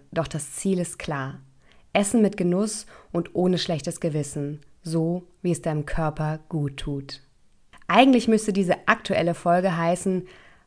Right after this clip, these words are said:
"Was musst du tun, damit dir intuitives Essen niemals gelingt?" Denn durch die Umkehrung wird deutlich, was du tun darfst, damit dein Wunsch nach einem entspannten, intuitiven Essverhalten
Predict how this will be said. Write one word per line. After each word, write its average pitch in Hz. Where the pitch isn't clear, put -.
"Was 180
musst 208
du 254
tun, 220
damit 190
dir -
intuitives 226
Essen 175
niemals 151
gelingt?" 143
Denn 185
durch 180
die -
Umkehrung 185
wird 170
deutlich, 185
was 180
du 190
tun 180
darfst, 175
damit 190
dein 220
Wunsch 196
nach 202
einem 170
entspannten, 185
intuitiven 202
Essverhalten 156